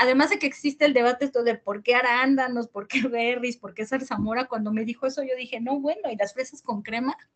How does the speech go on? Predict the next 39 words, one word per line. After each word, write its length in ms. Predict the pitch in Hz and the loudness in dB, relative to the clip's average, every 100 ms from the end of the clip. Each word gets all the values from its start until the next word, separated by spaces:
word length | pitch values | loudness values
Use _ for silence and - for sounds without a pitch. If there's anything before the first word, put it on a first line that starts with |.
| _ | _
<laughs> 600 | 285 - - - - - | -20 -20 -18 -14 -14 -8
¿No? 280 | - 240 - - - - - | -4 -4 -4 -12 -18 -14 -2
O 140 | 220 | 0
esto 240 | 240 247 | 2 4
de 100 | 262 | 4
decir, 400 | 208 208 240 254 233 | 4 -2 -4 -6 -6
"Híjole, 340 | 254 - 202 | -10 -8 -6
si 140 | 175 - | 2 4
supiéramos 460 | 220 240 269 339 | 4 2 0 2
lo 120 | 247 185 | -2 -4
que 80 | |
nos 160 | 190 208 | -8 -8
estamos 380 | 214 214 226 254 | -8 -4 -4 -4
comiendo". 400 | 220 208 208 233 | -4 0 0 0
Entonces 180 | 269 269 | 0 2
yo 260 | 269 262 - _ _ - | 6 4 2 _ _ -2
por 100 | 269 | 0
eso 180 | 285 | 0
creo 200 | 285 262 254 | 2 0 2
que, 280 | 220 185 - - - _ | -2 -2 -10 -20 -20 _
por 120 | 240 | 2
eso 100 | 277 | 4
les 140 | 269 | 4
digo 240 | 247 254 240 | 4 2 2
que 80 | 214 | 0
el 100 | 220 | 0
impacto, 600 | 226 220 254 269 - 320 | 0 4 4 4 0 -6
si 260 | - - | -4 -4
esta 240 | 247 240 262 | -4 -4 -6
apertura 500 | 262 202 175 220 233 | -6 -10 -10 -8 -8
se 200 | - 202 | -8 -10
diera, 480 | 208 202 196 233 - | -8 -6 -4 -6 -6
y 140 | 185 | -10
que 160 | 175 180 | -8 -8
es 100 | 180 | -8
el 140 | 220 | -8
tema 240 | 214 233 247 | -4 -6 -6
que 80 | |
está 340 | 165 185 196 | -10 -8 -8